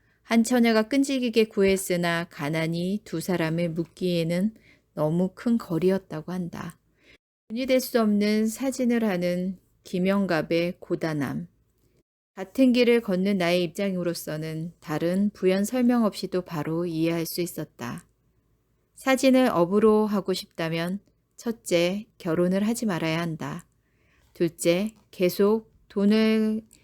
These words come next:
깎아먹을 만큼 유산이 혹은 재산이 넉넉해야 한다. 셋째, 부인의 능력이 좋아 영원한 후원자가 되어줄 수 있어야 한다.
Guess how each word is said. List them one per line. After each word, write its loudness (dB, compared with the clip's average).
깎아먹을 2
만큼 -2
유산이 -4
혹은 -2
재산이 -2
넉넉해야 -4
한다. -8
셋째, -4
부인의 4
능력이 -2
좋아 -4
영원한 0
후원자가 -2
되어줄 -6
수 -10
있어야 -6
한다. -10